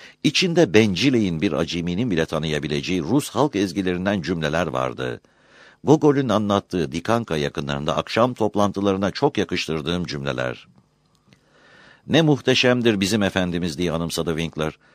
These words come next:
Çarların milli marşları, bin dokuz yüz on yedi Ekim'inde her öğleden sonra saat üç altı arası Kremlin Kulesi'nin çanları bu ezgiyi çalmışlar. Bin dokuz yüz on sekizde yasaklanmış, yerini Enternasyonel'e bırakmış. Bu yıl başından itibaren iade edildi.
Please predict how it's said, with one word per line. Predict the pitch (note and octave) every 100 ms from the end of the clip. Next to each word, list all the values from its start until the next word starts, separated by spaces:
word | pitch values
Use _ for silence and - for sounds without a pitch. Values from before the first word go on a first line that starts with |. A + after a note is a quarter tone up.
| -
Çarların | - C#3 C#3+ D#3 D#3
milli | A2 A2+ A2 C3
marşları, | F#2 D#2+ - C2+ B1+ A1+ _ _
bin | A#2 D3
dokuz | D3+ C#3
yüz | G2
on | A#2
yedi | B2 F#2
Ekim'inde | F#2 E2+ F2+ D#2+
her | D#2+ C3+
öğleden | D#2+ G#2 F2+ E2+ A2
sonra | G2+ F2+ E2
saat | F#2+ G#2 G2 -
üç | D3+ -
altı | G2+ F#2 G2
arası | F#2+ D2+ - C#2+ C2+ - _
Kremlin | - D#3+ D#3 C#3+ C3
Kulesi'nin | A#2+ A#2 G#2+ A2+
çanları | - G#2 G2 F#2+ E2
bu | F2+
ezgiyi | D2 F#2 C#2 E2+ F#2+
çalmışlar. | D#2+ D2+ D2 - C2 B1+ - _ _ - - -
Bin | - F3
dokuz | F3 E3+
yüz |
on | E3+ E3+
sekizde | D#3 C#3+ C#3+
yasaklanmış, | B2+ A#2+ A#2 - G#2+ G#2 A2 -
yerini | F#2 G#2 A#2+
Enternasyonel'e | E2+ G#2 A2 G#2+ G2+ - G2 F#2+ G#2+
bırakmış. | E2 D2 - C#2 B1+ - _ - _
Bu | A#2+ G3+
yıl | F#3 D#3
başından | B2+ - B2 G#2+ B2+
itibaren | G#2 G2+ F2+ E2 G#2
iade | C2 G2+ F2 D#2+ F2
edildi. | D2 D2 C2 B1+